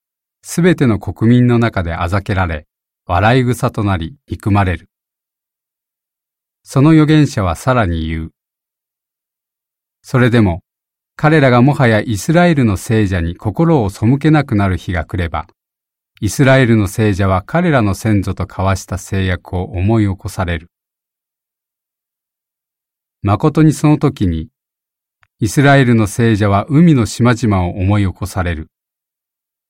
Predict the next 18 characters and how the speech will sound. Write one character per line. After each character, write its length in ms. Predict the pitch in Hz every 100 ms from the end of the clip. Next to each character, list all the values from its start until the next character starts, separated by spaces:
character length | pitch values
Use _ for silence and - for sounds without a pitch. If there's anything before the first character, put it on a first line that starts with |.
| _ _ _ _
そ 180 | - 104
し 100 | -
て 120 | 123
主 180 | - 107
は、 220 | 80 - _ _ _ _ _ _ -
預 140 | 113 110
言 220 | 139 127
者 160 | 123
ゼ 160 | 98 147
ノ 120 | 151
ス 140 | - 113
の 80 |
言 260 | 90 - 110
葉 140 | 113
の 80 | 107
よ 220 | 107 104
う 60 | 90
に、 180 | 73